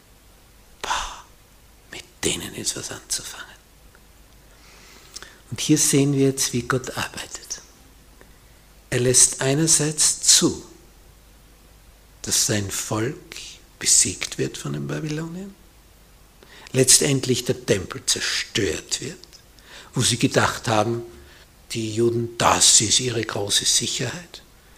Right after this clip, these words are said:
Als Jeremia gepredigt hat, „Wenn ihr euch nicht ändert, werdet ihr vernichtet“, dann sagen sie als Gegenargument, „Hier ist des Herrn Tempel. Gott wird seinen Tempel beschützen.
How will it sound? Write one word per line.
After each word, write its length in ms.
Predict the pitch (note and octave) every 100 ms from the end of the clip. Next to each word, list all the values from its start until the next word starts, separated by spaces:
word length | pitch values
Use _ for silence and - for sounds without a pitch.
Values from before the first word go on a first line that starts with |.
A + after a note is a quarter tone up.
| - -
Als 200 | A#2 B2+
Jeremia 440 | B2 A#2+ B2 C#3
gepredigt 560 | B2+ B2 A#2 B2+ C3 C3+
hat, 160 | C3
„Wenn 140 | C3+ B2
ihr 80 |
euch 100 | A#2+
nicht 200 | A#2+ -
ändert, 320 | B2+ C3+ C3+ C3
werdet 240 | A#2+ A2+
ihr 100 | A#2+
vernichtet“, 680 | A#2 G2+ G#2+ - F3+ - - - - - - - -
dann 160 | - G#2+
sagen 260 | - A2+ A2
sie 160 | B2
als 160 | A2 -
Gegenargument, 720 | G#2+ A2 A#2 A2+ A#2 A#2 A2 - - -
„Hier 200 | A#2+ B2
ist 200 | G2+ -
des 200 | - -
Herrn 300 | F#2+ F#2+ G2 -
Tempel. 840 | A2+ B2 A#3 C#4+ - - A#3 G3 - - - - - - -
Gott 200 | G2+ -
wird 140 | A#2+
seinen 400 | A#2 B2 C3 C3+
Tempel 360 | C3+ A3 - -
beschützen. 680 | A3+ - E3 D#3+ - -